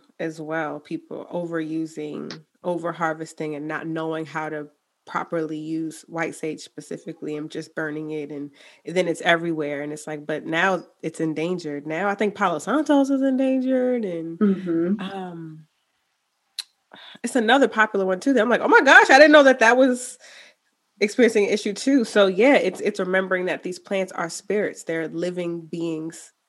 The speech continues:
Speaker 1: entities. And like you said, too much of a good thing,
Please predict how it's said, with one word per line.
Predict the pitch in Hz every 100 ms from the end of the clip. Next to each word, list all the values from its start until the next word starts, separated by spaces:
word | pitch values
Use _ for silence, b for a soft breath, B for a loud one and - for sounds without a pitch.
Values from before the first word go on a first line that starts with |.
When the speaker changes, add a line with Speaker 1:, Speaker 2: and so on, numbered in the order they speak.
| - -
Speaker 1:
entities. | 202 220 190 - - 131 - - b b b b _ -
And | 170 165 160 156 156 - _ -
like | 180
you | 180
said, | - 160
too | - 196
much | 180 175
of | 165
a |
good | 165 160 -
thing, | 151 147